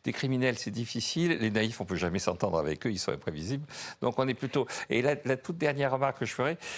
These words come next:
c'est que, euh, sur le marché du pétrole, effectivement, ça pourrait... Mais, euh, le premier producteur mondial de pétrole, ce sont les États-Unis et le deuxième, le Canada.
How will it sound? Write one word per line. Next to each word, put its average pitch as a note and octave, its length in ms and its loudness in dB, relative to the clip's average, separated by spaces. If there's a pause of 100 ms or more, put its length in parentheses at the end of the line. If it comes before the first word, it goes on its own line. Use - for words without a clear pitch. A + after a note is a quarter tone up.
(120)
c'est - 120 0
que, A#2 140 0
euh, F#2+ 760 4
sur - 300 2
le A2 100 4
marché A#2 320 2
du F#2+ 80 0
pétrole, E2+ 340 2
effectivement, E2 720 0
ça D2+ 200 -2
pourrait... E2 420 2
Mais, F#2 260 0
euh, F2 140 2
le F2 100 0
premier G#2 220 0
producteur F2 400 0
mondial E2 280 2
de D#2 60 -2
pétrole, - 380 -2
ce - 100 -6
sont - 180 -2
les D#2+ 160 -2
États-Unis E2 600 -2
et - 20 -2
le D#2+ 100 -2
deuxième, E2+ 360 -2
le D#2 80 0
Canada. F2+ 500 2